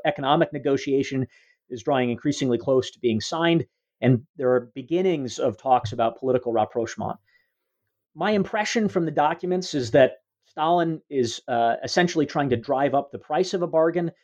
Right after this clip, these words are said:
but by May of nineteen thirty-nine, is fairly committed to the German option. While Hitler, as his, his need to go to war with Poland before he views his opportunity as having disappeared,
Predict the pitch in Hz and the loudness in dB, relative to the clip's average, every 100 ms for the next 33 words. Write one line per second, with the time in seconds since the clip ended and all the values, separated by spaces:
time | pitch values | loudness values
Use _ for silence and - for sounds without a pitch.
0 | _ - 143 147 147 185 214 185 156 156 | _ -12 0 2 2 0 2 2 0 -6
1 | 156 143 147 135 135 123 - 135 139 131 | -6 -2 0 2 2 0 0 0 0 0
2 | 123 139 156 131 117 123 139 160 175 - | -2 0 0 0 -2 2 2 2 0 -2
3 | 196 196 _ _ _ _ _ 156 147 208 | -2 -2 _ _ _ _ _ 4 4 2
4 | 202 156 143 151 139 131 - _ - 147 | 0 0 0 2 0 0 -6 _ 0 2
5 | 127 - _ - 120 117 143 175 160 147 | 2 -2 _ -6 -6 -2 0 0 0 0
6 | 143 139 139 127 - 160 151 131 120 - | 2 2 2 0 0 0 2 0 -2 -2
7 | 143 127 120 107 123 127 110 117 131 127 | 2 2 2 -4 0 0 0 0 4 2
8 | - 131 123 113 107 - 117 107 101 - | 0 -2 0 2 0 2 2 2 -2 -4
9 | 135 107 - 175 151 - | -4 -2 0 2 0 0